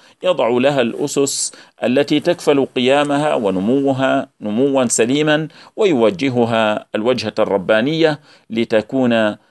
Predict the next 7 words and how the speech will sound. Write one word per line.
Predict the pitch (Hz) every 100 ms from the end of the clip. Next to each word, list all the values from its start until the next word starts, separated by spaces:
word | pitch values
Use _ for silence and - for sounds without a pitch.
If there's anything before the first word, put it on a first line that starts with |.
| _
حلقة | - - 143 151 139 131 143 143 139 -
قوية | 104 101 117 131 127 135 135
في | 120 101
بناء | 90 101 117 123
المجتمع | 110 107 95 98 - 117 131 123
الإسلامي | 117 - - 110 104 120 127
والدولة | 107 87 143 160